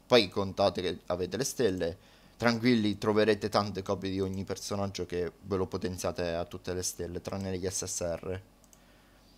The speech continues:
Ve lo dico io. Poi ci sono i Sorcerer. I Sorcerer sono quella classe che fanno sia danno ad aria che danno... Molti Sorcerer fanno danno ad aria,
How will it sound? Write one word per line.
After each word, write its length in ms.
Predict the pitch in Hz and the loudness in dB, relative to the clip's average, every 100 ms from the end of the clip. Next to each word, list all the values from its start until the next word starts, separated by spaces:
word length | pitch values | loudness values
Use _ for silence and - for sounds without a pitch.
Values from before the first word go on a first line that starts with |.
| - _ _ _ _ - - _ _ _ _ | -20 _ _ _ _ -20 -20 _ _ _ _
Ve 100 | 98 | -4
lo 60 | 95 | -4
dico 220 | 92 90 | -2 -2
io. 220 | 90 82 - - _ _ _ _ _ _ _ - - | -2 -4 -10 -20 _ _ _ _ _ _ _ -20 2
Poi 160 | 190 | 2
ci 120 | 175 | 4
sono 200 | 156 139 | 2 2
i 40 | 131 | 2
Sorcerer. 600 | 101 95 - 95 95 98 - | 0 0 0 2 2 0 -10
I 60 | 151 | -2
Sorcerer 480 | 185 160 - 151 147 | -2 0 4 4 4
sono 640 | - 120 117 117 110 104 - - - _ | 2 2 4 6 4 0 -12 -20 -20 _
quella 200 | - 147 | 8 8
classe 380 | 147 120 - 117 | 10 8 8 2
che 100 | 117 | -2
fanno 520 | - 104 147 101 - - | 2 2 2 -2 -4 -10
sia 240 | - 208 | 6 8
danno 280 | 151 123 113 | 10 8 8
ad 60 | 107 | 6
aria 440 | 113 131 131 139 - _ _ _ | 6 6 4 2 -4 _ _ _
che 380 | - 147 147 117 | 0 2 2 -4
danno... 920 | 175 131 123 123 127 127 123 113 - - _ _ - - - _ | 4 8 8 4 0 2 2 2 -4 -14 _ _ -20 -20 -20 _
Molti 640 | 147 233 240 - 190 165 - - | 8 10 10 0 -2 -2 -8 -20
Sorcerer 540 | - - 170 - 160 151 | -6 -4 -4 0 2 2
fanno 320 | 143 123 113 | 2 -4 0
danno 220 | 107 110 | 0 0
ad 80 | 107 | 0
aria, 420 | 87 90 90 90 | 0 0 0 -2